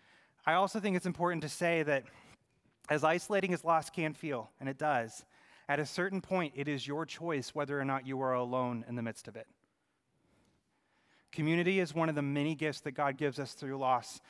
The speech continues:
to help us heal. And so my push to you is to seek out someone to walk with you. Maybe it's a friend. Maybe it's a support group. Maybe it's one of the pastors here at Bel Pres.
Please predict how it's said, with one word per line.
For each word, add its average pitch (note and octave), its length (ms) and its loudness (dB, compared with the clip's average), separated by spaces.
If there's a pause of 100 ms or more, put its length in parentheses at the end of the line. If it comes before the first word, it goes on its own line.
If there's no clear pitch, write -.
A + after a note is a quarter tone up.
(220)
to C3 60 -8
help C#3+ 260 0
us B2+ 140 -8
heal. C3 440 -8 (1700)
And C3 140 -6
so D3+ 200 0
my D#3+ 140 0
push - 380 -4
to - 160 -10
you E3 100 -2
is C#3+ 160 -2
to D3 120 -4
seek D#3+ 300 -4
out C#3 180 0
someone C#3+ 300 0
to B2+ 80 -4
walk B2+ 340 -2
with A#2+ 220 -12
you. G#2 120 -18 (1120)
Maybe C3+ 240 -2
it's D#3 140 -6
a F3 60 -4
friend. D#3+ 480 -2 (1000)
Maybe C3 240 0
it's D3 140 -8
a D3+ 60 -6
support D3 440 -6
group. D3+ 380 -8 (680)
Maybe C3 220 -2
it's D3+ 120 -8
one D#3+ 120 0
of D3+ 40 -2
the D#3 60 -4
pastors D3 460 -6
here D3+ 140 -4
at C3 80 -8
Bel C3 160 -4
Pres. D#3 580 -6